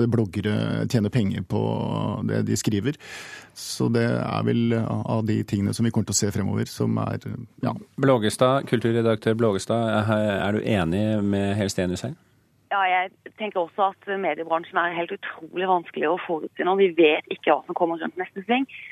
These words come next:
Speaker 3: Men godt innhold vil norske journalister alltid levere, og det er jeg aller mest opptatt av. Men jeg synes jo også det er viktig å forsvare kulturredaktørinstituttet, da,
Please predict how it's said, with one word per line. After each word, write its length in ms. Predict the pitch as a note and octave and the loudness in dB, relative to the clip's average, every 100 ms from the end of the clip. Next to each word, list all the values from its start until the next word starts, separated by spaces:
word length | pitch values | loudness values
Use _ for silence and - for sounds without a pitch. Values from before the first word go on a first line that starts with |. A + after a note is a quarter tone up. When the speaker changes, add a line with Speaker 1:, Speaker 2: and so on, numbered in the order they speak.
| - _ | -18 _
Speaker 3:
Men 280 | G#3 A3 A#3 - - _ | 6 8 4 -2 -10 _
godt 300 | G#3+ A#3+ - | 4 4 4
innhold 540 | C4 A3 F3+ A3 D#4 D4+ - | 0 2 4 6 4 2 0
vil 280 | G3+ G#3 G#3+ - | 2 4 4 2
norske 320 | G#3+ - - | -2 -2 0
journalister 460 | F#3+ F3 E3+ - | 2 2 0 -2
alltid 260 | E3 D#3+ F#3 | -2 -2 0
levere, 380 | F#3+ D3+ D#3 E3+ | 2 2 2 -2
og 220 | - F3 | 0 0
det 80 | E3+ | 2
er 220 | D#3 - | 2 2
jeg 60 | - | 2
aller 240 | - D3+ E3+ | 0 -2 -4
mest 240 | E3 - | -8 -8
opptatt 320 | - - - | -8 -4 2
av. 160 | F3 - - - | 2 2 -8 2
Men 140 | F#3 | 2
jeg 100 | F#3 | 2
synes 160 | G3 - | 0 0
jo 60 | |
også 160 | - - | 0 4
det 80 | G#3+ | 4
er 80 | G3 | 2
viktig 240 | - - | -4 -8
å 40 | - | -6
forsvare 400 | - - - F#3+ | -2 -2 -2 -8
kulturredaktørinstituttet, 1400 | F3+ - D#3 D#3+ D#3+ - - C3 F#4+ A3 - G3 - | -8 -6 -4 2 2 2 -2 -2 0 0 0 -4 4
da, 100 | A#3 | 6